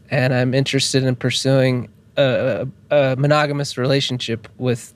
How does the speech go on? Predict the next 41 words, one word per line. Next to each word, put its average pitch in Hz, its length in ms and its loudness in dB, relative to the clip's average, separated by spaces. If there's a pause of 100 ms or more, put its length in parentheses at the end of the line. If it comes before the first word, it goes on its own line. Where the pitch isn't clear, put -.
you. 127 320 0 (680)
That's 143 200 2
what 139 100 -2
I 123 80 4
would 123 140 -4
say 113 260 0 (140)
to - 80 -18
someone 139 400 -2
<laughs> 240 80 -8
like - 300 -10
me. - 260 -14 (380)
I 233 100 2
don't 320 140 0
know, 302 140 2
man. 226 220 0 (180)
I 208 140 0
think 294 280 0
that 277 200 2
I 226 40 2
w-, 240 160 0
there's 247 200 0
a 262 80 4
lot 220 240 2
of 226 100 -2
things 226 240 0
I, 208 80 4 (160)
I 190 140 2
would 185 220 -2
say. 202 280 2
Like, 196 220 2
it's, 190 160 -4 (100)
I 202 160 2
think 269 200 -8
about 226 180 2
this 190 100 -8
sometimes 190 440 -2
in, 156 140 -2
in, 156 260 -2 (200)
in 156 220 0
meetings. 185 360 2
Like, 143 200 -2